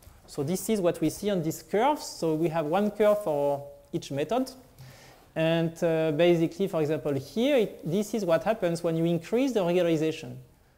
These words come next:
On this yellow curve, for example, we go from, let's say, something like eighty-seven you make the bottle smoother, you increase the regularization, meaning,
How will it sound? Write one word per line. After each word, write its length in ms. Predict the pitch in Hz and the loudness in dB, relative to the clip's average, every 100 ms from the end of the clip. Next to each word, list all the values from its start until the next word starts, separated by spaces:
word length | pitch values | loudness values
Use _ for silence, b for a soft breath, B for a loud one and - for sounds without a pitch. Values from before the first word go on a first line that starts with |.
| b _ | b _
On 160 | 151 143 | -6 -2
this 280 | 156 156 - | -2 -2 0
yellow 260 | 170 165 147 | 2 4 2
curve, 320 | 185 190 180 | 0 0 0
for 140 | 147 | -4
example, 520 | 139 196 262 196 185 185 | -2 -2 0 2 2 2
we 120 | 165 | 0
go 220 | 147 170 | 2 0
from, 200 | 170 139 | 0 -6
let's 220 | 131 131 | -6 -6
say, 280 | 147 147 143 | -4 -2 -2
something 440 | 135 135 131 151 | -6 -10 -8 -6
like 160 | 135 135 | -6 -4
eighty-seven 680 | 143 135 143 135 247 202 214 247 - b b b _ - | -6 -4 -6 0 0 2 0 -4 -14 b b b _ -6
you 100 | 156 | 0
make 320 | 175 220 - | 2 2 0
the 100 | 165 | 0
bottle 500 | 160 180 185 185 180 | 0 0 2 2 2
smoother, 600 | 180 - 185 185 214 302 | -2 -2 -2 0 0 0
you 100 | 202 | 0
increase 360 | 165 - 196 170 | -2 -4 -2 0
the 80 | |
regularization, 680 | 151 147 143 139 180 185 294 | 0 0 0 2 0 0 -2
meaning, 320 | 214 180 196 | -2 0 -2